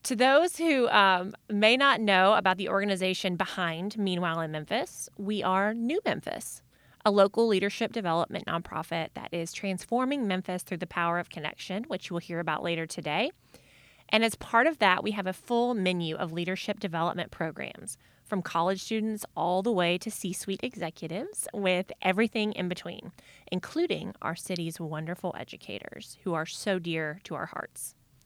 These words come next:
Another way that we, um, transform Memphis through the power of connection is our oh so fabulous community engagement events. And one other way is through this radio show in partnership with W Y X R. So I'd encourage you to go over to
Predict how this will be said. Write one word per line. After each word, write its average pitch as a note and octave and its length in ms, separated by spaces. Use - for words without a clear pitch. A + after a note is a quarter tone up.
Another A#3+ 420
way G3 260
that F#3+ 200
we, F#3 280
um, F3 200
transform F#3+ 520
Memphis F3 280
through F#3+ 80
the E3+ 80
power D#3 240
of F3 120
connection A3 580
is A3 180
our G3 320
oh C#4+ 160
so C4 200
fabulous G#3 540
community F#3+ 520
engagement E3+ 520
events. F#3 520
And G3+ 440
one A#3 260
other G3 260
way G#3+ 280
is G#3+ 160
through A3 160
this B3+ 220
radio G3 340
show F3+ 340
in A#3 180
partnership G3 640
with A#3 160
W F3+ 300
Y E3 180
X F#3 220
R. - 280
So - 160
I'd A3+ 140
encourage A#3+ 480
you B3+ 140
to - 160
go F#3 240
over G3 340
to E3+ 400